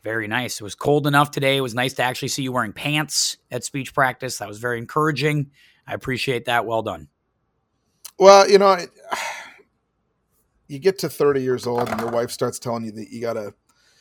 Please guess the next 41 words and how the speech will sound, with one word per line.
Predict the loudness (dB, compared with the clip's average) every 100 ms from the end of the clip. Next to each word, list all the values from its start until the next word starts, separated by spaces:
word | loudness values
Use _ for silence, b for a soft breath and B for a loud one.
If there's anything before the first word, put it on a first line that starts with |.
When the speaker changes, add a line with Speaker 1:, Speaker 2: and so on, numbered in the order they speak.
| _ _ _ -10
Speaker 2:
you | -8
gotta | -8
do | -10
things | -10 -12 -10
a |
certain | -8 -8 -10 -16
way. | -16 -18 _ -20
So. | -6 -2
Speaker 1:
Yeah. | -2 -4 _ _ -4
Gotta | -2
clean | 0 0
things | 2 4 6
up | 6
a | 6
little | 4 2
bit. | -2 0
Gotta | 0 2
wear | 0
pants. | 0 0 0 -2 -4
Gotta, | -2 -4
gotta | -4 -2 0
wear | 2 2 0
Speaker 2:
<sighs> |
Speaker 1:
closed-toed | 2 2 2 2 2 2
shoes | 0 0 -2
in | -2
the | -2
wintertime. | -4 -8 -6 -6
Stop | -2 -4 -4
screwing | -6 -2
around. | 0 2 2 -2 -14 _ -2
Speaker 2:
Honestly, | 0 0 0 -2
it's | -4 -6
bullshit, | -14 -12 -10 -12 -12
but | -6 2
whatever. | 4 4 4 -2 -4 -10
Oh, | -6 -4
whatever | -2 -2
keeps | -4 -6 -4
her | -2
happy. | -2 -2 -6